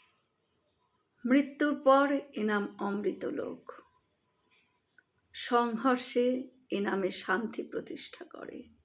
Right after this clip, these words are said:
আর ধ্যানে এ নাম চিত্তকে তাতে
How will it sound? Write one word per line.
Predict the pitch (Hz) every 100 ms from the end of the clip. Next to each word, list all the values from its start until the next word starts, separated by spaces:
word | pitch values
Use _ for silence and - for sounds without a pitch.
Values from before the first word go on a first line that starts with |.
| _ _ _ _ _ _ _ _ _ _ _
আর | - - 185 190
ধ্যানে | - 208 208 214 214 220 233 226 _ _ _
এ | 311 202 202
নাম | 190 190 - -
চিত্তকে | - 214 - - - - - -
তাতে | - 202 226 - -